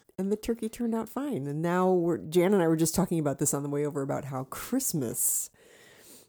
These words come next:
unless you're, like, Italian and have to do the Feast of the Seven Fishes, which on Christmas Eve, which I'm sure is a huge pain in the fucking ass, um, Christmas is less stressful for some reason,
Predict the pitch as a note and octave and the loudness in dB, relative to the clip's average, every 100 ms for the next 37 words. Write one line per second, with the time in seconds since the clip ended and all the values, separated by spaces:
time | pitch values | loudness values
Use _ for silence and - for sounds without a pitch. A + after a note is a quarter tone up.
0 | - F3 F3 F#3 - E3 D3+ C3+ B2+ - | -4 0 2 2 0 0 0 0 -4 -6
1 | D3 - B2+ C#3+ E3 G3 C#3+ C#3+ B2+ - | -8 -4 -4 -2 -2 -2 -2 -2 -2 -4
2 | B2+ C#3 C3+ B2+ A#2 - D#3+ - C#3 D3 | -4 0 0 -2 -6 -4 -4 -4 -8 -6
3 | C3+ C#3 C3+ B2+ C#3 - E3 D#3 C3 - | -2 -2 -4 -6 -6 -4 -6 -4 -6 -6
4 | - - C3+ - - D#3 C#3+ B2+ C3+ C#3 | -10 -8 -8 -8 -4 -4 -4 -4 -4 -4
5 | B2+ B2 - C3+ B2+ - D#3+ C3 - C#3+ | -6 -8 -6 -6 -8 -4 -4 -2 -4 -4
6 | B2+ B2 - - - C3 A#2+ A#2 - - | -4 -10 -12 -10 -8 -6 -6 -6 -8 -10
7 | _ - - _ _ - D3 C#3+ C3+ C3 | _ -20 -20 _ _ -4 -2 -2 -4 -6
8 | - - D#4+ - B3+ - G3 E3 D#3+ F#3 | -12 0 2 2 2 2 0 -2 0 0
9 | G#3 - - F4 - - F#3 - D#3+ D3 | 0 -4 -4 -4 -4 -2 -4 -4 -4 -4
10 | C3 B2+ A#2 B2 | -4 -6 -6 -10